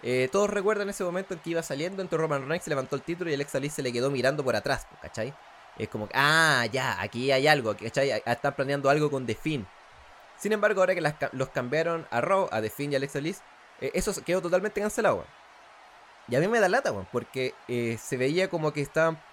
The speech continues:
pla-, planeándolo a largo plazo, que seguramente Bray Wyatt, The Fiend y Alexa Bliss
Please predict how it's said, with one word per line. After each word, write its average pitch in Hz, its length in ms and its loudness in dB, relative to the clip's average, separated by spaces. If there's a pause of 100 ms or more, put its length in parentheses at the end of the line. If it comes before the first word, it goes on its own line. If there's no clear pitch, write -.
(120)
pla-, - 140 -6
planeándolo 156 580 0
a 135 40 6
largo 160 260 2
plazo, 107 320 -4
que 104 100 -10
seguramente 127 640 0
Bray 127 160 -2
Wyatt, 135 380 2
The 117 100 -6
Fiend 147 260 -8 (320)
y 113 60 -6
Alexa 131 300 -2
Bliss 139 220 -8